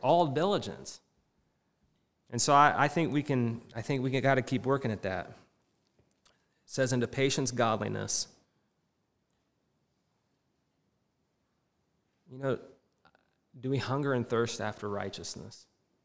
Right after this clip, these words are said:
Is it really something that we're hungering and thirsting after, that we want to be right, not in the sight of each other? If you only wanna be right in my sight,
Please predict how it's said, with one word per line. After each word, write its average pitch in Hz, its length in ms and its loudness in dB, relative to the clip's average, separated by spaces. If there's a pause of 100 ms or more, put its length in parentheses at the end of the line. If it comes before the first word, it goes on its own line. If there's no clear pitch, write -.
(400)
Is 143 180 -2
it 143 80 -2
really 160 440 2
something 139 400 0
that - 120 -2
we're 117 120 0
hungering 131 540 -2
and 107 140 -4
thirsting 113 420 0
after, 101 260 -6
that 104 120 -2
we 131 120 2
want 139 540 0 (560)
to 131 100 -10
be 123 140 -2
right, 120 600 0 (680)
not 143 280 0
in 151 80 0
the 139 80 4
sight 127 420 2
of 117 380 -4
each 117 220 -8
other? 95 300 -6 (600)
If 131 180 -4
you 202 160 4
only 196 200 6
wanna 160 240 4
be 139 160 2
right 127 420 2 (1000)
in 123 120 0
my 120 220 2
sight, 143 480 -2